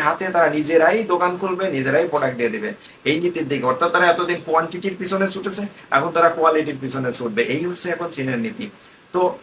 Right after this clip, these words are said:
এটাতে আসলে কতটুকু চীন আগাতে পারবে, সবকিছুরই একটা limit থাকে। আমি যে কার্ভটা আপনাদের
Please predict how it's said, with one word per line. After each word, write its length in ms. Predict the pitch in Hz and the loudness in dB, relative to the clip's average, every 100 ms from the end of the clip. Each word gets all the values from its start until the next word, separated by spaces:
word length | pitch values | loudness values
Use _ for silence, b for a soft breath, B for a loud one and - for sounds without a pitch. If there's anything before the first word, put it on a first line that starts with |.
| - - - 160 | -20 -20 -4 2
এটাতে 240 | 220 240 240 | 4 6 6
আসলে 160 | 247 233 190 | 4 0 0
কতটুকু 360 | 190 196 202 196 | -2 -2 -2 -2
চীন 120 | 190 143 | 0 2
আগাতে 220 | 120 117 107 | 2 2 0
পারবে, 200 | 101 101 - - | -4 -4 -6 0
সবকিছুরই 500 | 175 - 185 202 196 180 | 0 0 -4 -2 0 0
একটা 140 | 185 165 | 0 2
limit 220 | 131 143 135 | 2 0 -4
থাকে। 180 | 113 - - - 117 | -8 -6 -10 -4 -2
আমি 140 | 139 143 | -2 -2
যে 60 | 147 | 4
কার্ভটা 300 | 147 147 - 165 | 4 4 4 2
আপনাদের 280 | 165 160 | 2 2